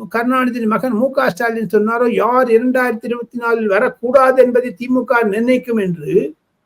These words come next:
வ-, வ-, வந்தது மோடி தான் வந்திருக்காரு. அந்த பக்கம் ஒரு இருநூத்தி நாற்பத்தி மூணு சீட்டு சாதாரண இல்லைங்க தம்பி. நூத்தி தொண்ணூத்தஞ்சு சீட்டை வச்சுன்னு மன்மோகன் சிங் ஆட்சி பண்ணாரு பத்து வருஷம். அப்ப யாரா கேட்டாங்களா?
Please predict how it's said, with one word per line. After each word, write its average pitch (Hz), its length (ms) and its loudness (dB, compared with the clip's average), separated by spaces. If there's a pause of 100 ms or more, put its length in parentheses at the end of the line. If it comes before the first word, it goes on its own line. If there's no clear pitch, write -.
(440)
வ-, 175 280 0
வ-, 156 140 -6
வந்தது 247 380 0 (120)
மோடி 330 220 -2
தான் 294 180 4
வந்திருக்காரு. 196 720 -2 (360)
அந்த 220 260 -2
பக்கம் 285 300 -2
ஒரு 269 140 4
இருநூத்தி 311 360 0
நாற்பத்தி 285 400 -2
மூணு 262 220 0
சீட்டு 339 360 -4
சாதாரண 294 500 0
இல்லைங்க 220 540 -2
தம்பி. 208 560 -4 (580)
நூத்தி 311 360 2
தொண்ணூத்தஞ்சு 285 560 2
சீட்டை 320 340 -2
வச்சுன்னு 285 340 0
மன்மோகன் 294 320 2
சிங் 269 180 -4
ஆட்சி 285 280 -2
பண்ணாரு 254 380 0
பத்து 247 260 0
வருஷம். 247 200 4
அப்ப 247 200 0
யாரா 269 200 4
கேட்டாங்களா? 262 760 0